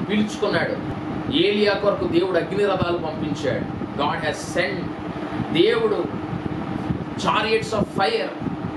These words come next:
అగ్ని రథాలు, అగ్ని రథాలు, గుర్రాలు, అగ్ని రథాలు వచ్చాయి. ఎవరి కోసం? ఏలియా గారి కోసం. ఏమండి, మామూలు సాగు చచ్చిపోదాం అనుకుంటే, ఆత్మహత్య చేసుకొని చచ్చిపోదాం అనుకున్నాడు ఏలియా గారు. కానీ ఆయన కోసం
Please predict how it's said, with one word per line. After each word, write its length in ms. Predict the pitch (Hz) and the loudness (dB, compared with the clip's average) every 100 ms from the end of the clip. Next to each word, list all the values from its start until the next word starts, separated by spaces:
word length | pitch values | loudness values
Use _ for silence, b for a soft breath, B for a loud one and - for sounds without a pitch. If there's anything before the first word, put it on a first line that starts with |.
| - | -2
అగ్ని 340 | 160 - 240 | -2 2 4
రథాలు, 420 | 202 190 226 226 123 | 4 4 2 2 0
అగ్ని 380 | 135 156 233 | -2 0 2
రథాలు, 640 | 208 190 196 165 127 107 151 | 4 2 2 0 -2 -2 0
గుర్రాలు, 380 | 185 202 185 | 4 4 4
అగ్ని 320 | 151 147 190 180 | 4 2 2 4
రథాలు 420 | - 175 180 175 | 4 2 4 2
వచ్చాయి. 420 | - 214 175 - - - | 2 2 2 -2 -4 0
ఎవరి 220 | - 190 | 2 4
కోసం? 580 | 170 - - 226 208 - - - 135 | 4 2 0 -2 -2 -4 -4 -2 2
ఏలియా 340 | 175 208 196 | 4 6 4
గారి 200 | 180 175 | 4 0
కోసం. 340 | 151 139 - - 151 151 143 - - - 127 | 0 0 0 -4 -4 -4 -4 -4 -4 -2 0
ఏమండి, 320 | 151 170 170 | 2 4 2
మామూలు 520 | 156 135 139 185 190 | 2 2 2 2 0
సాగు 260 | 185 196 185 | 2 2 2
చచ్చిపోదాం 600 | 185 180 - 180 180 175 | 2 0 0 0 0 0
అనుకుంటే, 460 | 175 175 165 170 - | 0 0 0 -2 0
ఆత్మహత్య 800 | 143 - - 226 226 220 196 | 0 0 -2 0 0 0 2
చేసుకొని 300 | 202 - 208 | 2 2 2
చచ్చిపోదాం 540 | 196 - 175 208 202 202 | 2 2 2 2 2 0
అనుకున్నాడు 400 | 196 - 190 175 | -2 -2 0 4
ఏలియా 300 | 180 190 185 | 4 4 2
గారు. 220 | 180 156 151 156 - 156 | 0 0 -2 -4 -4 -4
కానీ 240 | 143 175 170 | 0 0 2
ఆయన 220 | 170 151 | 2 0
కోసం 600 | 147 165 170 185 156 | 0 0 0 -2 -4